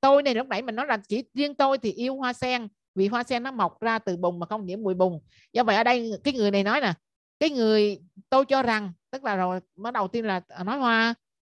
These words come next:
hoa mẫu đơn, à, hoa, hoa cúc, à, sau đào thì không có, ít có ai mà, mà, mà yêu thích hoa đào. Bây giờ tới liên ái, đồng dư giả, à, tức là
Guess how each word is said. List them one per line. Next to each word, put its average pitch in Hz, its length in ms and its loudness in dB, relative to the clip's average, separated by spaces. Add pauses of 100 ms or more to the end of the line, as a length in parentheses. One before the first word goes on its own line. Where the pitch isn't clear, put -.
(220)
hoa 220 320 0
mẫu 202 200 -2
đơn, 247 280 4
à, 226 60 0
hoa, 226 640 0
hoa 226 160 -4
cúc, 349 200 2 (520)
à, 175 160 -4
sau 233 300 -4
đào 175 400 -2 (100)
thì 175 140 -8
không 208 160 -10
có, 233 180 -6
ít - 200 -4
có 285 100 2
ai 220 220 2
mà, 175 260 -2 (280)
mà, 175 260 -2
mà 165 480 -4 (100)
yêu 233 140 4
thích 330 200 2
hoa 214 160 -2
đào. 165 380 0 (260)
Bây 240 100 0
giờ 220 100 6
tới 269 340 4 (280)
liên 269 320 0
ái, 277 440 0 (160)
đồng 185 400 -4
dư 247 160 -4
giả, 196 440 -2 (360)
à, 180 160 -8
tức - 200 -2
là 226 260 2